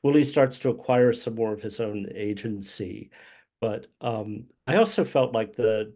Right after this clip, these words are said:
snarling of the dog might represent Willie's fear of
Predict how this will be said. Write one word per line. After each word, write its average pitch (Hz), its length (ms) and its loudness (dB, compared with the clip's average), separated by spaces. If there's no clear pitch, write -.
snarling 113 600 2
of 107 120 -4
the 104 60 -6
dog 107 520 -2
might 107 340 -8
represent 104 540 -6
Willie's 107 560 -4
fear 110 640 -4
of 101 480 -10